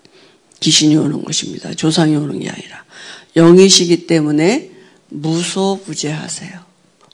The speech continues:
어디든지 계세요. 또 무소부재하세요.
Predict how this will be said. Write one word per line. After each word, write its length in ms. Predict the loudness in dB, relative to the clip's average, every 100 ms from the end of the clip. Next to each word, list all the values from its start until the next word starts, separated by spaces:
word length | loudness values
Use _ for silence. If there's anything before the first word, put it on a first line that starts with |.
| -12
어디든지 800 | -2 -2 0 -4 -4 -4 -2 -2
계세요. 520 | -2 -4 -10 -10 -16 _ _ _ _ _ _ _ _ _ _ _ _ -4
또 340 | -2 -2 -6 -20 _ -12
무소부재하세요. 1400 | -4 -2 -2 2 2 2 -4 -6 -6 -8 -12 -14 -16